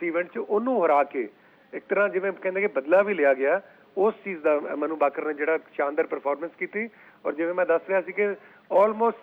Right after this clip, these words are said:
ਸਾਰੇ ਸ਼ਾਟਸ ਮਨੂ ਬਾਕਰ ਦੇ ਪਰਫੈਕਟ ਟੈਨ ਸੀ, ਸਿਰਫ ਇੱਕ ਸ਼ਾਟ ਜਿਹੜਾ under ਟੈਨ ਗਿਆ, ਨੌ ਦਾ ਆਇਆ ਸੀ। ਲੇਕਿਨ, ਅ, ਮੈਡਲ ਜਿਹੜਾ ਆਇਆ ਹੈ ਉਸ ਨਾਲ ਭਾਰਤ ਦੇ ਬਾਕੀ ਜਿਹੜਾ ਕੰਟਿੰਜੈਂਟ ਹੈ, ਜਿਹੜੇ ਬਾਕੀ ਐਥਲੀਟਸ ਹੈ, ਉਹਨਾਂ ਦਾ ਮਨੋਬਲ ਕਾਫੀ ਉੱਚਾ ਹੋਏਗਾ। ਔਰ ਉਮੀਦ ਇਹੋ ਹੀ ਕਰ ਰਹੇ ਹਾਂ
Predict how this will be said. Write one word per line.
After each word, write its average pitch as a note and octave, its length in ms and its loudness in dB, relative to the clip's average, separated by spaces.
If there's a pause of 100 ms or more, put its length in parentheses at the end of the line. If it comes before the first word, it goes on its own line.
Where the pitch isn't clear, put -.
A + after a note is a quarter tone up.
ਸਾਰੇ G3+ 300 4
ਸ਼ਾਟਸ F3 300 2 (100)
ਮਨੂ E3+ 160 -4
ਬਾਕਰ D#3+ 340 0
ਦੇ F3+ 120 -2
ਪਰਫੈਕਟ F3+ 500 -2
ਟੈਨ E3+ 260 0
ਸੀ, G3 160 -2 (360)
ਸਿਰਫ G#3+ 220 0
ਇੱਕ G#3+ 140 0
ਸ਼ਾਟ E3+ 300 2
ਜਿਹੜਾ D#3+ 200 2
under D#3 200 0
ਟੈਨ E3 260 0
ਗਿਆ, F3 180 2
ਨੌ D3 220 0
ਦਾ D#3 80 0
ਆਇਆ D3+ 180 0
ਸੀ। G3+ 100 -8
ਲੇਕਿਨ, F3 420 -6
ਅ, - 560 -8
ਮੈਡਲ F3 380 2
ਜਿਹੜਾ F3+ 220 4
ਆਇਆ C3 180 6
ਹੈ C3 140 2
ਉਸ C3+ 80 -4 (100)
ਨਾਲ E3 260 0 (400)
ਭਾਰਤ D3 260 4
ਦੇ E3 120 0
ਬਾਕੀ D#3 380 0
ਜਿਹੜਾ E3+ 340 2
ਕੰਟਿੰਜੈਂਟ D3+ 600 -4
ਹੈ, D#3 100 0
ਜਿਹੜੇ D#3 160 -2
ਬਾਕੀ D3 300 -2
ਐਥਲੀਟਸ D3 400 -8
ਹੈ, F#3 200 0 (380)
ਉਹਨਾਂ A3+ 240 0
ਦਾ A3+ 80 2
ਮਨੋਬਲ D#3+ 360 2
ਕਾਫੀ D3+ 280 0
ਉੱਚਾ D#3+ 240 -2
ਹੋਏਗਾ। D#3+ 220 4
ਔਰ F3+ 80 4
ਉਮੀਦ F3+ 320 -4
ਇਹੋ E3+ 100 2
ਹੀ E3+ 80 -2
ਕਰ C#3 160 -2
ਰਹੇ C#3 180 -2
ਹਾਂ E3 120 -2